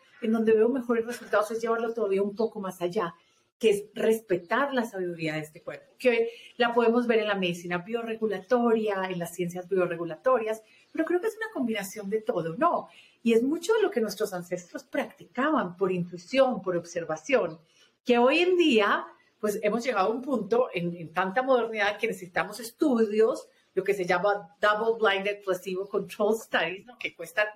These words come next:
millones y millones de dólares para saber, para decir que tomar agua es bueno, ¿no? Cuando intuitivamente nuestros ancestros, pues, lo hacían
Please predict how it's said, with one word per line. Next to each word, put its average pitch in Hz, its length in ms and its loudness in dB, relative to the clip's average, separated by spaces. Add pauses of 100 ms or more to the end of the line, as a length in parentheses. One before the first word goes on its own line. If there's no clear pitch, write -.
(120)
millones 202 680 0
y - 20 -12
millones 180 400 -8
de 208 80 -10
dólares 180 420 -8 (580)
para 185 200 2
saber, 175 500 0
para 185 200 2
decir 294 420 0
que 185 120 -8
tomar 170 260 -2
agua 156 180 -2
es 147 100 -14
bueno, - 240 -18 (160)
¿no? 247 220 0
Cuando 202 520 2
intuitivamente 240 760 -2
nuestros 262 280 -10
ancestros, 202 600 -2 (360)
pues, 202 140 0
lo 185 80 4
hacían 339 400 -2